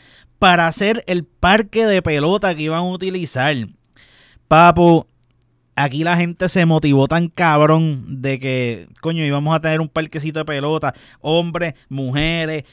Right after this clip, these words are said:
niños, cabrón, todo el pueblo agarró pico y pala, rastrillos, carretillas, y en par de días, cabrón, ya tenían aquel terrenito aplanado y bien lindo. Y pues listo, ¿verdad? Pa, pa que el equipo practicara.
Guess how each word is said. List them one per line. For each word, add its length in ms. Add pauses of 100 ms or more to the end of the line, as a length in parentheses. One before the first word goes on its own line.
niños, 800 (140)
cabrón, 360
todo 120
el 80
pueblo 480
agarró 400
pico 240
y 80
pala, 420
rastrillos, 680
carretillas, 800
y 60
en 120
par 280
de 200
días, 440
cabrón, 440
ya 160
tenían 380
aquel 260
terrenito 640
aplanado 680
y 60
bien 280
lindo. 460 (1500)
Y 200
pues 240
listo, 420
¿verdad? 320
Pa, 300
pa 120
que 120
el 80
equipo 320
practicara. 840